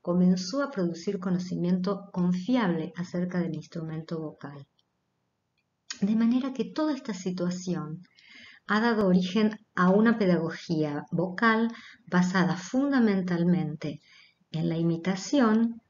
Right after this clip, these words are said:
y en la prescripción de maniobras que son la traducción a palabras de lo que el profesor cantante cree que está haciendo cuando canta.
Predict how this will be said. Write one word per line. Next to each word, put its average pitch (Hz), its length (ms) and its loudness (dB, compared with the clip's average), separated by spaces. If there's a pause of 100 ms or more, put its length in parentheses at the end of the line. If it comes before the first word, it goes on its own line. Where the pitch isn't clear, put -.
(420)
y 185 80 4
en 185 120 8
la 185 240 2
prescripción 208 1000 -6
de 175 100 -6
maniobras 180 800 0 (380)
que 202 100 -6
son 247 240 -4
la 254 160 0
traducción 220 560 -4
a 262 120 -8
palabras 226 460 -4
de 190 120 -2
lo 175 160 -2
que 170 160 -8
el 160 140 -8
profesor 180 680 -6
cantante 214 880 -4 (840)
cree 247 300 2
que 220 80 -6
está 185 200 -4
haciendo 170 400 -2
cuando 143 340 -10
canta. - 400 -16